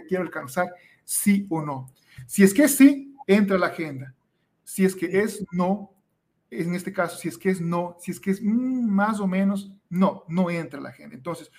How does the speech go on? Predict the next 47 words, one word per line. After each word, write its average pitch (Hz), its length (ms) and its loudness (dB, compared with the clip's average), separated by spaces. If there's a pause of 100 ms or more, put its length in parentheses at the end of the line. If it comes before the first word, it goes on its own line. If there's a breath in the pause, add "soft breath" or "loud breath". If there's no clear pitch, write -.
(140 soft breath)
solamente 226 640 2
va 175 120 0
a 175 40 -4
entrar 170 240 -6
la 160 120 -4
agenda 180 440 -8 (300 soft breath)
cuando 180 480 0
ese 165 180 -8
objetivo 165 340 -12
realmente 165 480 -10
es 156 140 -14
un 156 160 -10
sí, 185 460 2 (960)
sin 226 240 2
ninguna 190 320 6
duda. 147 180 -10
Entonces, 151 400 -10 (260 loud breath)
ah, 185 400 6 (200 soft breath)
conversa 226 440 4
con 190 160 0
Albert, 156 380 -2
me 170 60 -8
está 196 140 -4
invitando 190 480 0
a 175 40 0
hablar 175 200 -4
un 170 120 -10
poco 170 280 -8
sobre 160 280 -12
lo 147 100 -12
que 160 60 -20
nosotros 156 320 -16
hacemos. - 300 -20 (160 soft breath)
Eso 294 220 -6
contribuye 185 800 -2 (180)
con 165 140 -10
lo 131 80 -8
que 160 80 -8
yo 165 100 -6
quiero 185 220 0
hacer, 175 400 -6
sí, - 420 -10
entonces 156 400 -14
va 151 80 -2
para 147 140 -8
la 147 80 -8
agenda. - 280 -20